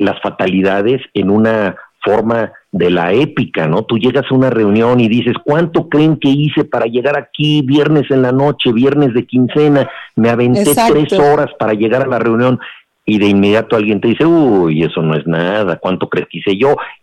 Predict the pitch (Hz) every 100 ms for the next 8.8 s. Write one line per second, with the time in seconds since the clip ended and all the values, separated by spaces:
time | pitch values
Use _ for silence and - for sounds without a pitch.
0 | 101 90 101 110 104 101 - 95 98 90
1 | 95 - 107 - 139 147 - - - 92
2 | 113 117 110 101 110 107 107 92 110 117
3 | 127 135 - 110 98 90 87 104 117 120
4 | 123 113 - - 107 107 104 98 90 92
5 | 104 104 107 87 82 101 101 - - 101
6 | - 101 101 98 - 92 101 98 95 -
7 | 95 101 107 117 117 - - - - 107
8 | - 139 151 - 123 139 151 175